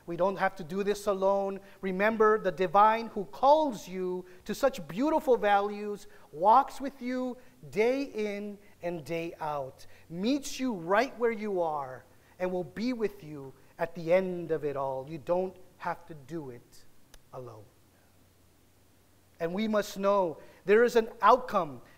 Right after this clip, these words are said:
to being the students of Jesus. There is a conclusion, a result, a, an effect, shall we say.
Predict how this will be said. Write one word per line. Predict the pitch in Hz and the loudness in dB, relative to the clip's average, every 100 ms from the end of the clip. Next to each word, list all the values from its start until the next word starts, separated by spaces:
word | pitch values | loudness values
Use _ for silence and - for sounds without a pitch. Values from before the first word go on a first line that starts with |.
| - | -8
to | 220 | -4
being | 220 226 208 | -2 -2 -2
the | 196 | -4
students | - 220 196 180 | -4 -4 -2 -4
of | 180 | -6
Jesus. | 139 185 190 160 165 - - - | -6 -6 -6 -6 -6 -10 -18 2
There | 233 247 | 4 4
is | 214 | 0
a | 202 185 170 - - | -2 -2 -6 -14 -4
conclusion, | 226 208 - 254 277 214 202 165 - - | -2 -2 0 2 4 2 -2 -4 -8 -2
a | 202 | 0
result, | 208 180 175 269 233 170 - - - - | 2 2 8 8 8 4 -4 -16 -18 -4
a, | 208 220 226 | -2 0 0
an | 208 | -2
effect, | - - 285 277 - | -2 4 6 6 -6
shall | - 214 190 | 2 4 6
we | 185 | 4
say. | 160 190 170 147 131 | -2 -2 -2 -2 -12